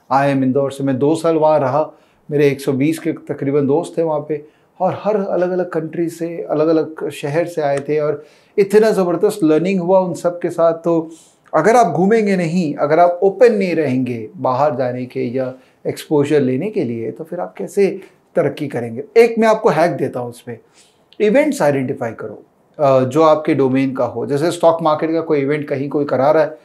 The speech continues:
चले जाओ उसमें, या कोई, अ, कोई भी तरह का स्किल गेन करवाने के लिए कोई भी इवेंट करवा रहा है, चले जाओ। because इवेंट में क्या दो फायदे होते हैं, एक तो नॉलेज मिल जाती है, because कॉन्सेंट्रेटेड नॉलेज,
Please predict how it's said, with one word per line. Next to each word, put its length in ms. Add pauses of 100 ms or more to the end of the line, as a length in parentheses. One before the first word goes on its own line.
(160)
चले 200
जाओ 160
उसमें, 340 (340)
या 160
कोई, 380
अ, 140 (300)
कोई 140
भी 100
तरह 200
का 120
स्किल 480 (220)
गेन 320
करवाने 400
के 120
लिए 100
कोई 220
भी 120
इवेंट 280
करवा 300
रहा 120
है, 120
चले 220
जाओ। 220
because 180
इवेंट 400
में 100
क्या 160
दो 160
फायदे 240
होते 220
हैं, 80
एक 100
तो 260 (260)
नॉलेज 340
मिल 140
जाती 280
है, 140
because 260
कॉन्सेंट्रेटेड 920
नॉलेज, 460